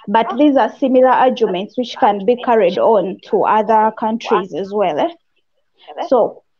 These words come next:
according to unicef, in two thousand seventeen, um, Uganda ranks sixteenth internationally among the countries with the highest prevalence rate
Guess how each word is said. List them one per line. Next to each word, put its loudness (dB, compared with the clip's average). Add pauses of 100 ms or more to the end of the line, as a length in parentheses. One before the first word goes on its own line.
(140)
according 0
to -6
unicef, 0 (360)
in -4
two 0
thousand 0
seventeen, -2 (460)
um, -2 (360)
Uganda 4
ranks 2
sixteenth 0
internationally -4 (200)
among 2
the 2 (100)
countries 2
with 0
the 0
highest 2
prevalence 0
rate 0